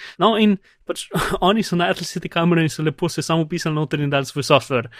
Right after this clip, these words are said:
inštalirati gor na Linux, ne, in ta software zdaj lepo posluša in ko, ko rečejo, daj, pač pošlje vsa, vsa, pač vsa internet v, v, v ti, v tja, ke hočejo. In ker je to na takih napravah, ke pač uporabnik nikakor ne more do njih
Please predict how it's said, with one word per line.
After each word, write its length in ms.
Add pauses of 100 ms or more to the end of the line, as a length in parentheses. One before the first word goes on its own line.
(180)
inštalirati 520
gor 200
na 120
Linux, 460
ne, 120
in 80
ta 160
software 340
zdaj 140
lepo 200
posluša 420
in 100
ko, 180
ko 160
rečejo, 360
daj, 320 (340)
pač 300 (220)
pošlje 360
vsa, 200 (200)
vsa, 280 (300)
pač 220
vsa 240
internet 480 (120)
v, 240
v, 260
v 140
ti, 220
v 140
tja, 200
ke 120
hočejo. 380 (180)
In 240
ker 160
je 100
to 140
na 120
takih 300
napravah, 520
ke 220
pač 240
uporabnik 520
nikakor 440
ne 120
more 240
do 100
njih 220